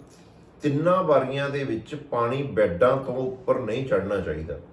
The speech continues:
ਜੇ ਪਾਣੀ ਬੈਡਾਂ ਤੋਂ ਉੱਪਰ ਚੜੂਗਾ ਤਾਂ ਉਹ ਫਾਇਦੇ ਦੀ ਜਗ੍ਹਾ ਨੁਕਸਾਨ ਹੋਊਗਾ। ਸੋ ਇਹ ਵੀ ਇੱਕ ਮਤਲਬ ਕਿ ਕੂੜ ਪ੍ਰਚਾਰ ਹੀ ਹੈ ਵੀ ਪਾਣੀ ਬਹੁਤ ਜ਼ਿਆਦਾ ਚਾਹੀਦਾ।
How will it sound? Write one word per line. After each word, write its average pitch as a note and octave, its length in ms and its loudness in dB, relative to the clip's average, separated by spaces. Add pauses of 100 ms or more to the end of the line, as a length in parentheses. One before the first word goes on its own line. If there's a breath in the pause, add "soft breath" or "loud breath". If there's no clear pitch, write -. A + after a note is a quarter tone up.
(520 loud breath)
ਜੇ C3 100 -4
ਪਾਣੀ C3 280 2
ਬੈਡਾਂ B2 340 4
ਤੋਂ C3+ 120 -2
ਉੱਪਰ C3+ 160 -4
ਚੜੂਗਾ C3+ 640 0
ਤਾਂ C#3+ 180 -4
ਉਹ C#3+ 160 -2
ਫਾਇਦੇ A2 300 2
ਦੀ - 20 -4
ਜਗ੍ਹਾ A2 300 -2
ਨੁਕਸਾਨ G2 320 -6
ਹੋਊਗਾ। D2 500 -6 (680 loud breath)
ਸੋ E3+ 180 -4
ਇਹ E3 260 0
ਵੀ G3+ 60 -4
ਇੱਕ F#3 320 -6 (1040)
ਮਤਲਬ B2+ 140 -4
ਕਿ D3 100 -4
ਕੂੜ C#3+ 340 2
ਪ੍ਰਚਾਰ B2+ 400 2
ਹੀ B2+ 120 -6
ਹੈ C3+ 40 -2
ਵੀ C#3 120 -4
ਪਾਣੀ A#2+ 360 0
ਬਹੁਤ G#2 280 0
ਜ਼ਿਆਦਾ G2 220 4
ਚਾਹੀਦਾ। F2+ 340 -4